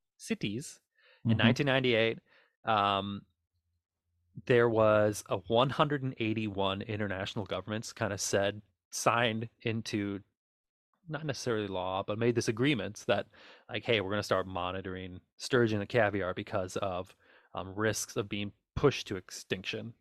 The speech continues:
Speaker 1: So
Speaker 2: Mm-hmm.
Speaker 1: cities, cites, um, you know, really definitely manages or monitors those extinct type of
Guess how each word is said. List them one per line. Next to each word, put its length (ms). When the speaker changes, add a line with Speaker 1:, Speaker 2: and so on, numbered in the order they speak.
Speaker 1:
So 220
Speaker 2:
Mm-hmm. 120
Speaker 1:
cities, 500
cites, 480
um, 340
you 60
know, 60
really 300
definitely 280
manages 520
or 80
monitors 520
those 300
extinct 520
type 160
of 160